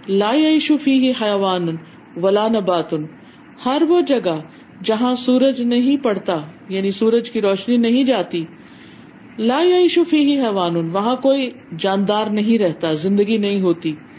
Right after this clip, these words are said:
وَلَا نَبَاتٌ، نہ وہاں نباتات اگتی ہیں،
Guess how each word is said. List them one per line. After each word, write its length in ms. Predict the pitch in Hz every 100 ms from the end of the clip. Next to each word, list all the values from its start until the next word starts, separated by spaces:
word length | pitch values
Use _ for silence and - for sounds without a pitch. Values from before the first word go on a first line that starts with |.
| - - - - 190
وَلَا 280 | 220 240
نَبَاتٌ، 500 | 277 262 247 254 277 330 - - - - - - -
نہ 100 | 202
وہاں 300 | 247 277 262
نباتات 600 | 269 220 202 202 208 214
اگتی 260 | 214 160 185
ہیں، 200 | 160 151